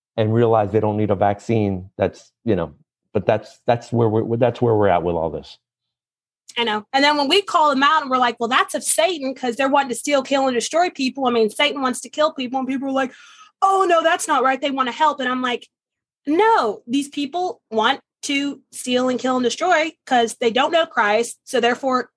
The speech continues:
Speaker 2: they worship Satan and they wanna kill people because the lion wants to only steal, kill, and destroy." And that's what they're doing with these vaccines and all this stuff. And it's like, it makes sense, but to everybody else, they're just like, "No, that's not possible." And I'm like, "We've been fooled." <laughs>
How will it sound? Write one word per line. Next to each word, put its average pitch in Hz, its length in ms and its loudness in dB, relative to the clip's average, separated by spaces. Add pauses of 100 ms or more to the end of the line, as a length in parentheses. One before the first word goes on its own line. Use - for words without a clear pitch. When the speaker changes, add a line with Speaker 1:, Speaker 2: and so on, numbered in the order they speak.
(100)
Speaker 2:
they 214 120 0
worship 208 300 -2
Satan 247 440 -4 (280)
and 254 340 0 (120)
they 240 100 4
wanna 285 180 0
kill 440 160 -2
people 247 460 -2
because 247 480 -2
the 233 80 2
lion 220 400 2
wants 220 240 -2
to 233 80 0
only 226 160 2
steal, 214 220 0
kill, 226 200 0
and 226 60 0
destroy." 233 520 0
And 220 120 -2
that's 214 180 -2
what 233 160 -2
they're 233 100 -2
doing 269 260 -2
with 214 140 0
these 220 240 -4 (400)
vaccines 262 640 0
and 233 100 2
all 240 120 2
this 247 160 -4
stuff. 262 280 0 (260)
And 220 80 -4
it's 208 100 -6
like, 214 160 -6 (280)
it 220 100 -2
makes 294 200 0
sense, 302 300 0
but 247 120 -4
to 247 60 -2
everybody 247 320 -2
else, 240 200 2
they're 240 100 -4
just 226 180 -4
like, 233 180 -2 (400)
"No, 302 280 2
that's 311 180 0
not 302 180 0
possible." 277 640 -2 (200)
And 254 100 0
I'm 254 60 2
like, 254 180 -2 (240)
"We've 254 160 2
been 277 160 2
fooled." 285 400 0
<laughs> 719 60 2